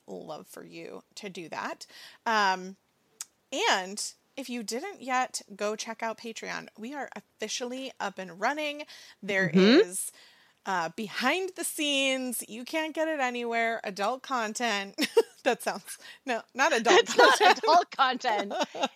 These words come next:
Speaker 2: It is, uh, not rated G content.
Speaker 1: There you go.
Speaker 2: Yeah.
Speaker 1: Um, available for you, and we will be putting, um, something special up for you if you do join our Patreon. So thank you for those of you who have done that.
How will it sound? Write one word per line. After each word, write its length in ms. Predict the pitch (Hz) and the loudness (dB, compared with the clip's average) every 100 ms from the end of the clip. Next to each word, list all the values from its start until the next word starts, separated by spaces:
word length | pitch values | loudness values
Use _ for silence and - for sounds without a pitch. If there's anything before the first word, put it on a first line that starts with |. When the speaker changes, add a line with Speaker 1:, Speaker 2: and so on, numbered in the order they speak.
| _ | _
Speaker 2:
It 160 | 247 254 | 0 2
is, 520 | 254 247 240 233 208 - | 2 2 0 -2 -4 2
uh, 240 | 220 208 202 | 4 4 0
not 380 | 208 214 233 269 | -2 2 2 2
rated 440 | 220 220 202 165 156 | 0 0 0 -4 -10
G 260 | 180 277 | -4 -4
content. 520 | - 156 160 - 143 | -2 -4 -4 -4 -2
Speaker 1:
There 160 | 240 247 | 2 2
you 160 | 240 202 | 2 2
go. 320 | 196 170 190 - - - | 2 0 -4 -14 -20 -2
Speaker 2:
Yeah. 280 | 214 196 185 | 4 6 4
Speaker 1:
Um, 260 | 175 185 196 - - | 0 -8 -14 -12 -4
available 480 | 220 240 240 226 233 | 2 4 4 2 0
for 160 | - | -4
you, 400 | 220 202 202 196 - | -4 0 0 0 -2
and 360 | 196 170 170 - | -4 -4 -6 -8
we 120 | 214 | -8
will 140 | 202 202 | -6 -6
be 220 | 202 185 | -6 -8
putting, 600 | - 190 190 180 180 175 _ _ _ _ | -6 -4 -2 -4 -6 -12 _ _ _ _
um, 220 | 185 165 170 | -10 -8 -6
something 300 | 285 330 285 | -6 -4 -6
special 500 | - 247 254 233 - | -2 -2 0 -4 -2
up 200 | 220 196 | -2 -4
for 220 | - 226 214 | -8 -6 -4
you 600 | 202 202 196 196 196 190 _ _ - _ - | -2 -2 -2 -2 -4 -6 _ _ -20 _ -8
if 180 | 196 190 - | -8 -8 -12
you 420 | 220 202 190 190 - 190 | -14 -8 -6 -6 -8 -12
do 320 | 170 180 180 - | -12 -10 -10 -10
join 400 | 185 165 160 175 - | -12 -12 -12 -12 -12
our 100 | - | -14
Patreon. 420 | - - - - - | -14 -16 -16 -16 -12
So 140 | 175 | -12
thank 280 | - 233 226 | -6 -8 -6
you 80 | 240 | -10
for 140 | 220 | -8
those 240 | 190 175 | -8 -10
of 100 | 185 | -10
you 160 | 185 175 | -12 -14
who 120 | 175 | -14
have 180 | 185 190 | -14 -14
done 200 | 196 185 | -12 -10
that. 300 | 180 175 180 | -4 -4 -4